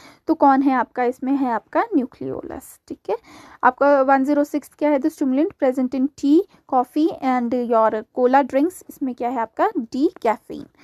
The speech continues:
Next, the human, the first human hormone produced by recombinant D N A technology is your insulin, B है इसका ऑप्शन। नेक्स्ट है आपका,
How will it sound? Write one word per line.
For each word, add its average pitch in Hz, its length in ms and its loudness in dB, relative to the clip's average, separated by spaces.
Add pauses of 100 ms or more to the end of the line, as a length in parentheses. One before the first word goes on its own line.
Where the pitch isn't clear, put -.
(340)
Next, 311 280 -2
the 330 500 4
human, 277 500 2
the 320 180 -2
first 349 340 2
human 277 240 2
hormone 269 720 -2
produced 254 400 -4
by 285 80 0 (160)
recombinant 247 460 -4 (480)
D 247 40 0
N 262 260 2
A 311 140 0
technology 240 600 -4
is 226 80 -14
your 285 180 4 (320)
insulin, 240 540 -8
B 240 340 -4
है 254 100 -2
इसका - 220 -4
ऑप्शन। - 300 -2 (340)
नेक्स्ट 262 300 -4
है 302 60 6
आपका, 311 340 0